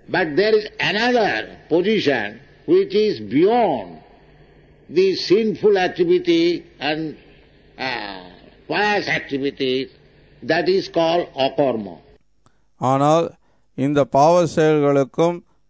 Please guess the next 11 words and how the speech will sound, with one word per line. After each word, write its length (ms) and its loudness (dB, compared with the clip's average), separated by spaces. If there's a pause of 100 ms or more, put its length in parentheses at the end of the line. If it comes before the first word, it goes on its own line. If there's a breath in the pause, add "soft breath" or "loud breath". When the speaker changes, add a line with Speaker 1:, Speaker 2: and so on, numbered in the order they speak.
(160)
Speaker 2:
புண்ணிய 360 0
செயல்களுக்கும் 800 2
அப்பாற்பட்டு 920 0
ஒரு 160 2
நிலை 280 0
இருக்கு, 300 -2 (800)
அதுக்கு 280 0
பேரு 280 2 (640)
அகார்மா. 520 0 (1000)
Speaker 1:
Akarma 520 -6
means 460 -2